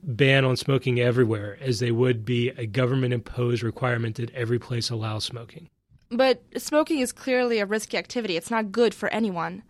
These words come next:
Speaker 1: It's true it's a risky activity, and we have the science to back that up. And there's even science suggesting that secondhand smoke is risky. Definitely chronic exposure to secondhand smoke is being shown to be risky scientifically.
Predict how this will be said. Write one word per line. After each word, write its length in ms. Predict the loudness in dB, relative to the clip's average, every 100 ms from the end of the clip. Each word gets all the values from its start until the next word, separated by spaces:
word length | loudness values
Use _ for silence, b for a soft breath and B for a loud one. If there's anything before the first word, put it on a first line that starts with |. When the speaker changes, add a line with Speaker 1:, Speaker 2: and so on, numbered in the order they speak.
| _
Speaker 1:
It's 400 | -6 6 6 6
true 180 | 4 4
it's 140 | 4
a 20 | 4
risky 340 | 4 4 2
activity, 520 | 2 -2 -6 -6 -6
and 80 | -4
we 80 | -4
have 120 | -4
the 80 | -4
science 440 | -6 -8 -8 -8
to 80 | -8
back 260 | -8 -8 -8
that 160 | -10
up. 160 | -8 -4
And 100 | 0
there's 200 | 2 2
even 180 | 0 0
science 460 | 2 4 4 2
suggesting 540 | 0 -4 -4 -2 -2 -2
that 100 | 2
secondhand 560 | 2 2 0 -4 -6
smoke 340 | -8 -10 -10 -12
is 140 | -10
risky. 320 | -6 -8 -6
Definitely 540 | 2 4 4 2 0 -2
chronic 420 | 0 0 0 -2
exposure 540 | -8 -10 -10 -12 -20 -10
to 120 | -6
secondhand 480 | -4 -4 -6 -6 -8
smoke 320 | -8 -8 -8
is 100 | -6
being 220 | -2 -2
shown 400 | -2 -4 -4 -6
to 120 | -8
be 120 | -6 -4
risky 420 | -4 -4 -8 -10
scientifically. 840 | -8 -6 -8 -10 -12 -14 -16 -18